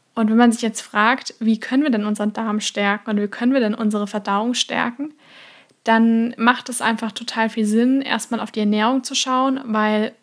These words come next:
wenn man sich fragt, was geht denn so den ganzen Tag durch uns durch und was geht denn so durch den Darm, dann ist es halt in erster Linie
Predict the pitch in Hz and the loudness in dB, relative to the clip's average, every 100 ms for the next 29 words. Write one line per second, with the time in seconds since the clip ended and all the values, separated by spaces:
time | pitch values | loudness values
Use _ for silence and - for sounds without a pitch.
0 | _ 226 220 220 214 196 220 214 220 208 | _ -2 0 2 0 -4 -6 -6 -6 -10
1 | - 233 233 220 220 214 202 226 - 240 | -6 -2 0 0 2 0 0 -4 -6 -6
2 | 214 208 226 226 226 196 - 240 302 302 | -6 -6 -6 -4 -6 -8 -2 -2 -2 -6
3 | 240 220 - 220 220 214 214 240 240 233 | -6 -6 -6 -8 -4 -2 -2 -2 -2 -2
4 | 214 - 220 233 302 302 - - - - | -4 -2 0 -2 -6 -12 -20 -20 -20 -20
5 | - _ _ - 233 254 262 247 - 233 | -20 _ _ 0 2 2 0 -4 -8 -6
6 | 226 226 - 220 - 233 226 220 220 | -4 -4 -2 -2 0 0 2 2 0